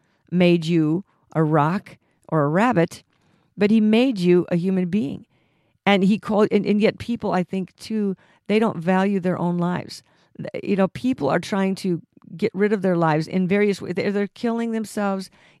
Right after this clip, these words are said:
in various un-, un-, um, obvious ways, uh, because they disdain their own life. They, they don't see the life of the child in them. They don't li-, they don't see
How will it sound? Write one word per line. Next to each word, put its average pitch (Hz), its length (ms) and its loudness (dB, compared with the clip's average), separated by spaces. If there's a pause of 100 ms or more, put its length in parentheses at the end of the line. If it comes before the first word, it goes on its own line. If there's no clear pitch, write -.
in 208 160 0
various 185 600 0 (540)
un-, 180 340 2 (100)
un-, 190 440 0
um, 170 460 -4 (600)
obvious 180 680 2
ways, 165 600 -2 (420)
uh, 165 100 0
because 196 260 0
they 214 120 4
disdain 214 500 -2
their 190 160 -4
own 170 180 -4
life. 147 260 -6
They, 190 200 0
they 196 160 2
don't 202 240 -2
see 214 420 -4 (480)
the 170 140 0
life 180 260 2
of 175 80 -4
the 180 60 -2
child 170 360 0
in 165 120 -2
them. 156 120 -6
They 180 100 -2
don't 196 180 -6
li-, 185 140 -4
they 190 120 -4
don't 196 200 -4
see 202 460 -2